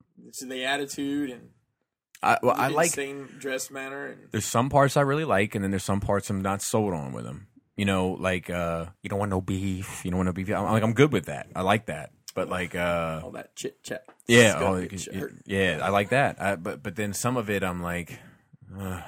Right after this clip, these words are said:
Speaker 2: I don't, I don't know about this s-, as much." But I, I just wish they would, I, like, 'cause it's not that I dislike him. I'm just, I feel like I'm at a point in my relationship with him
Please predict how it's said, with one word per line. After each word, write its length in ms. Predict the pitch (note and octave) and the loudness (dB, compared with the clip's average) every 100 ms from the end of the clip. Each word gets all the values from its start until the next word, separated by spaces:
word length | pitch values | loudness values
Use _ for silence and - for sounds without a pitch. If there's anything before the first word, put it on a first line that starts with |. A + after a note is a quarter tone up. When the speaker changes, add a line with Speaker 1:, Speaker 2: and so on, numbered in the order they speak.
| - | -14
Speaker 2:
I 100 | F#2 | -12
don't, 160 | F2+ F2+ | -12 -12
I 60 | F2+ | -12
don't 140 | F2+ | -12
know 100 | E2+ | -10
about 240 | D2+ C2+ - | -10 -12 -14
this 300 | - - - _ _ _ _ | -16 -16 -18 _ _ _ _
s-, 100 | - | -16
as 220 | - - G1+ | -14 -14 -14
much." 400 | G1+ - - - _ - - _ - | -16 -14 -18 -18 _ -20 -20 _ 6
But 120 | G#2+ | 8
I, 180 | G2+ G#2+ | 8 6
I 60 | |
just 200 | G#2 - | 4 0
wish 140 | A#2 - | -2 0
they 120 | G#2+ | 2
would, 220 | G2+ F#2 - - | 0 -2 -10 -4
I, 120 | A2+ A#2 | -2 0
like, 200 | A2+ A2 | -2 -4
'cause 140 | G#2+ | -4
it's 100 | G2+ | 2
not 140 | A#2+ A#2+ | 2 4
that 80 | |
I 120 | G2 F2+ | 2 2
dislike 540 | F2 - F2 G2 G#2+ | -2 -6 -4 -4 -2
him. 220 | D#2+ D#2 - _ - | -4 -8 -12 _ -8
I'm 160 | F#2 | -6
just, 180 | G2+ F#2 | -4 -6
I 60 | F#2+ | -6
feel 140 | - | 2
like 120 | A#2 A2 | 2 2
I'm 80 | |
at 100 | G2+ | -2
a 40 | F#2 | -4
point 320 | - A2+ A#2+ | -4 -4 -4
in 80 | F#2 | -4
my 100 | F#2 | -6
relationship 720 | D#2+ D#2+ F#2+ - G#2+ - A#2 | -6 -6 -6 -6 -8 -6 -2
with 200 | A#2+ A#2 | 0 0
him 260 | A#2+ A2+ | 2 0